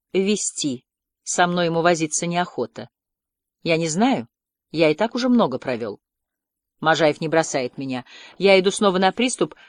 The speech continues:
тётечка меня в грудь за куртку и выталкивает с воплем:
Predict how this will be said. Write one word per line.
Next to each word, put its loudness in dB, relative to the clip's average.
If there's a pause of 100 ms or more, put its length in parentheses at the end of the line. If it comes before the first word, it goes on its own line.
(140)
тётечка 2
меня 4
в 0
грудь 2
за 2
куртку -2 (220)
и 2
выталкивает 0
с -6
воплем: 0